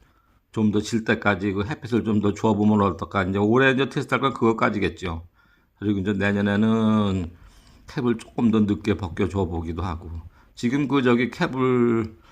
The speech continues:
어, 십이월 말일 날 벗겨줬다 그랬는데, 어,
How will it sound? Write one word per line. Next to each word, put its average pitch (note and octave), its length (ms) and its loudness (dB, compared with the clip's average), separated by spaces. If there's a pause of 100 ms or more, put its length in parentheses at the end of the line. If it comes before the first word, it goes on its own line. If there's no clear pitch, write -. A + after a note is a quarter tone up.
(340)
어, G2 800 -4 (760)
십이월 D#3 360 2
말일 G#2+ 340 4
날 G#2+ 200 0
벗겨줬다 G#2+ 920 -4 (120)
그랬는데, G2 640 0 (800)
어, F#2 260 -4